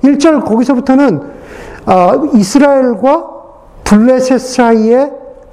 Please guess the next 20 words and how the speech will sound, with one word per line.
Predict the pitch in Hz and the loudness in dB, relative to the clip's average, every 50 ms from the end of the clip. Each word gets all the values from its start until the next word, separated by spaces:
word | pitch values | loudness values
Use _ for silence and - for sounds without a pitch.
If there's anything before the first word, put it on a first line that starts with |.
| - | -16
전쟁 | - - - 170 190 208 214 226 233 233 220 220 247 247 240 220 196 175 | -6 0 2 2 4 4 4 4 2 2 0 0 -2 -2 -2 -2 -4 -4
이야기가 | 160 156 170 185 175 156 - - 165 175 | -2 0 0 0 0 -2 -4 -6 -6 -6
나오죠. | 156 135 123 123 131 127 117 - 139 110 - - - - - - - - - - - - - - - - - - - - - - - - - - - - | -4 -4 -4 -4 -4 -4 -4 -4 -6 -6 -8 -12 -20 -20 -20 -20 -20 -20 -20 -20 -20 -20 -20 -20 -20 -20 -20 -20 -20 -20 -18 -20 -20 -18 -18 -16 -6 0
거기서부터 | - 277 294 311 294 - - 269 | 0 2 2 2 0 0 0 -2
사무엘이 | - - 302 302 311 302 294 277 | 0 2 2 2 2 2 2 0
나오지가 | 233 170 160 196 202 165 220 214 175 | 0 -2 -2 -4 -4 -4 -4 -2 -2
않아요. | 135 131 151 160 139 110 - - - - - - - - - - - - - - - - - - - - - - | -2 -2 -2 -2 -4 -4 -8 -10 -18 -20 -20 -20 -18 -20 -20 -18 -18 -18 -18 -16 -16 -16 -16 -16 -16 -8 -2 0
온 | 214 233 277 302 294 | 2 2 4 4 4
이스라엘이 | 269 254 233 262 269 294 294 285 285 285 277 277 | 2 2 2 0 0 0 2 2 0 0 -2 -4
사무엘의 | - - - 302 294 302 302 294 277 277 285 277 | -6 -4 -4 -2 0 0 0 -2 -2 -2 -2 -2
음성을 | 254 220 226 240 247 220 269 277 269 269 220 | 0 0 -2 -2 -2 -2 -2 -2 -2 -2 -2
들었다 | - 233 240 254 247 - 269 262 | -4 -4 -4 -4 -2 -2 -2 -2
그러는데, | 240 240 233 226 226 226 220 220 233 262 240 196 143 - - - - - - - - - | -2 -2 -2 -2 -2 -2 -2 0 0 0 0 0 -2 -6 -12 -18 -20 -20 -20 -20 -8 -2
그러고 | - 240 254 285 285 294 294 | 2 2 4 4 4 2 2
나서는 | 269 262 262 262 277 269 277 285 277 254 233 202 | 2 0 0 0 -2 -2 -2 -2 -2 -4 -6 -8
사 | - - - 202 214 240 247 | -8 -6 -6 -4 -2 -2 -2
장 | 240 277 277 269 262 254 | -2 -2 -2 -2 -4 -4
전체를 | 262 - 226 226 214 269 262 247 233 247 | -4 -4 -4 -4 -2 -2 -2 -2 -2 -4
통해서 | 254 247 240 240 226 233 262 254 220 165 - - - - - - - | -4 -4 -4 -4 -2 0 0 0 0 -2 -4 -10 -20 -20 -20 -20 -18
사무엘이 | - - - - 285 277 294 294 285 277 269 277 277 262 208 156 143 - - | -14 -8 -2 0 0 2 2 2 2 2 0 0 0 0 -2 -4 -6 -10 -16